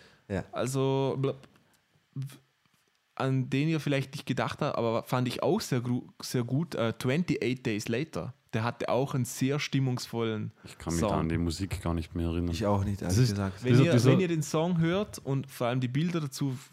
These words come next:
Speaker 2: bin ich mir sicher, dass es euch
Speaker 3: Das ist aber schon
Speaker 2: bekannt
Speaker 3: dieser
Speaker 2: vor-
Speaker 3: Zombie-Film, oder bin ich
Speaker 1: Genau.
Speaker 3: jetzt
Speaker 2: Genau,
Speaker 3: falsch unterwegs?
Speaker 2: genau. Also wenn, ich glaube, wenn du das Lied hörst, dann ist das, weißt du.
Speaker 3: Warte, ich, ich, ich muss grad den Film zuordnen. Das war aber nicht dieser
Speaker 2: Die
Speaker 3: mit dem
Speaker 2: schnellen
Speaker 3: Josh
Speaker 2: Zombies.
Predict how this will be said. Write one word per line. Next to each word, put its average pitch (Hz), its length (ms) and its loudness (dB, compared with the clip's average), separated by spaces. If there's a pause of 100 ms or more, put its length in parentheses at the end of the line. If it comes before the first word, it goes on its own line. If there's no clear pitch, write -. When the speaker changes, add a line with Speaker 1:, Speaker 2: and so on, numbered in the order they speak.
(280)
Speaker 2:
bin 139 100 2
ich 131 160 -4
mir 127 80 0
sicher, 139 280 2
dass 113 200 -2
es 110 100 -8
euch 104 120 0
Speaker 3:
Das 123 100 4
ist 123 60 8
aber 131 140 8
schon 156 100 8
Speaker 2:
bekannt 151 120 8
Speaker 3:
dieser 110 80 8
Speaker 2:
vor- - 100 -4
Speaker 3:
Zombie-Film, 90 500 4
oder 85 120 4
bin 82 80 2
ich - 60 6
Speaker 1:
Genau. - 120 6
Speaker 3:
jetzt 180 100 4
Speaker 2:
Genau, 139 100 4
Speaker 3:
falsch 92 220 6
unterwegs? 85 280 2
Speaker 2:
genau. 104 300 0 (760)
Also 127 200 -2
wenn, 175 220 0
ich - 180 -6
glaube, 170 240 2
wenn 160 80 0
du 156 60 -4
das 143 160 -4
Lied 160 200 2
hörst, 139 300 -2
dann 117 140 -2
ist 113 180 -8
das, 110 160 -10 (320)
weißt - 320 -4
du. 113 120 -6 (260)
Speaker 3:
Warte, 101 220 2
ich, 117 160 2 (120)
ich, 120 160 -4
ich 104 60 -4
muss 110 160 -2
grad - 140 -10
den 92 100 -4
Film 113 300 0
zuordnen. 82 680 -2 (500)
Das 87 120 -8
war 107 80 8
aber 107 100 6
nicht 117 160 2
dieser 98 180 0
Speaker 2:
Die 92 40 4
Speaker 3:
mit 92 80 2
dem 147 40 4
Speaker 2:
schnellen 87 140 4
Speaker 3:
Josh 95 200 6
Speaker 2:
Zombies. 90 160 8